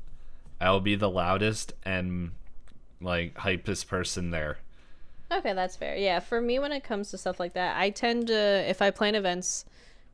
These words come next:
Speaker 2: for things, I tend to, like, I try to invite, like, groups of people so I know that I don't have to be the face of everything all the time.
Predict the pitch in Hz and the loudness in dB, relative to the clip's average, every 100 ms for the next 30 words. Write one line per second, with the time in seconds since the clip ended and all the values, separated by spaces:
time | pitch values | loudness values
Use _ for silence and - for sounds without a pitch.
0 | - - - 185 180 175 170 165 165 160 | -20 -20 -2 0 2 0 -2 -4 -4 -4
1 | - 170 175 185 180 170 165 160 160 - | 0 0 2 0 0 0 2 2 0 -6
2 | - - - - - - 175 - 180 175 | -6 -6 -10 -12 -16 -4 -2 2 2 2
3 | 170 165 165 156 - - - 156 95 - | 0 0 2 0 -4 -14 -4 -2 -2 -6
4 | - 170 165 247 262 262 277 254 180 175 | -2 0 2 0 0 2 2 4 4 4
5 | 170 165 - 165 165 156 170 160 170 160 | 2 2 2 4 4 2 0 0 -2 -2
6 | 156 147 - 160 - 190 185 202 220 208 | -2 -2 -4 -4 -2 0 0 0 0 2
7 | 214 208 220 214 214 | 0 -2 -2 -2 -2